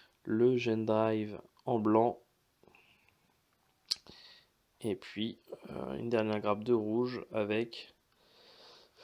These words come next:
le, la base du Gen Drive, je pense, la jupe, euh, arrière, et ça, ça doit être une partie, euh, du torse peut-être, mais je ne suis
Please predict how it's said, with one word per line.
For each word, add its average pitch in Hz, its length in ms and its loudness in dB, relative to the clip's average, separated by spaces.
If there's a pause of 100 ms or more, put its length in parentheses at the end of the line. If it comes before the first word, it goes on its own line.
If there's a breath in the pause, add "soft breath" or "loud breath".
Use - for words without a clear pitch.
(480 loud breath)
le, 156 520 10
la 147 120 6
base 147 240 6
du 135 140 0
Gen 120 240 2
Drive, 139 520 2
je 120 120 2
pense, 143 540 0
la 143 420 6
jupe, 123 540 -2
euh, 110 300 6
arrière, 120 840 2
et 113 80 -2
ça, - 180 -2
ça - 160 -4
doit 117 100 4
être 113 120 -4
une 110 140 -4
partie, 120 840 -6
euh, 60 400 -6 (1500)
du 113 260 -6
torse - 360 -4
peut-être, - 420 -8
mais 117 160 -2
je 117 100 0
ne 123 80 -2
suis - 240 -14